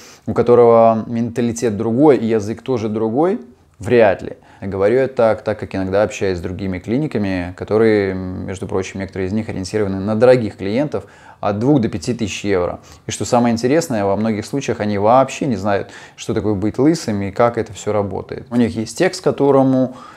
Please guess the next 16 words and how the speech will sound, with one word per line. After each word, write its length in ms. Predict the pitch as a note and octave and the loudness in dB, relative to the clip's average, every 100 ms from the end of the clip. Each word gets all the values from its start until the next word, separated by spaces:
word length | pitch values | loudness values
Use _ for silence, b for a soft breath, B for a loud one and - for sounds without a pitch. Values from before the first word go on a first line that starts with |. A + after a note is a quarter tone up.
| B | B
их 320 | - C3+ - C3+ | -2 -2 -2 -2
учат, 460 | C3+ - B2 - | -2 0 -2 0
и, 160 | C3 C#3 | 0 0
собственно, 640 | C3+ - - A#2+ A#2+ A#2 | 0 -6 -4 -2 0 2
это 220 | A#2+ A#2 | 0 0
и 20 | A2+ | 2
есть, 460 | B2 C3+ - - - - - G#3 | 2 2 -2 -12 -16 -18 -20 -8
э, 340 | A#2 A2+ A2+ G#2+ | 0 2 2 2
граница 460 | A2 A2+ A2+ A2 | 0 0 -2 -2
их 160 | A2 G#2 | -6 -8
компетентно-, 640 | G#2+ G#2 - A2 - - - | -12 -12 -12 -12 -12 -14 -14
компетентности. 960 | - A2 - - A#2 - A2+ - - - _ B B B B B B | -10 -10 -10 -8 -10 -10 -16 -14 -16 -18 _ B B B B B B
Это 140 | G3+ | 2
просто 420 | C#3 E3 G#3 - D#3 | 4 4 4 2 0
молодые 420 | C#3 B2+ C3 B2 | 2 2 2 0
волосатые, 920 | A2+ A2 - A2+ - G#2+ G#2 G2 | 0 -2 -2 -4 -2 -8 -8 -12